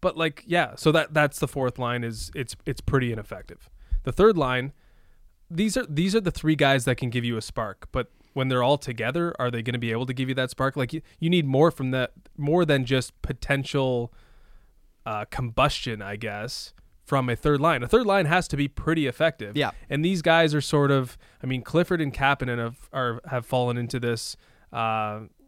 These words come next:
Speaker 1: I guess they're, they're energy guys, right? They give you something, like, Kapanen can give you a pop every now and then,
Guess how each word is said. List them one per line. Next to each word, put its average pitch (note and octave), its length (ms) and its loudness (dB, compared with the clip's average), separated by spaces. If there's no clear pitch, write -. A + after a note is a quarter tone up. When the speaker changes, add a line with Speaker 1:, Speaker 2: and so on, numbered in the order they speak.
Speaker 1:
I C#3 80 -6
guess C3+ 340 -2
they're, E3 240 -2
they're D3+ 240 4
energy C3 380 2
guys, G2 340 -10
right? C3+ 180 -2
They C#3+ 100 0
give C3+ 200 0
you C#3 80 0
something, C#3 360 -2
like, A#2 200 -4
Kapanen C#3+ 480 -2
can C3 120 -10
give B2+ 140 -4
you B2+ 100 -2
a C#3 40 -4
pop C3+ 340 0
every A#2+ 180 -4
now A2+ 180 -4
and A2 60 -6
then, A2+ 180 -6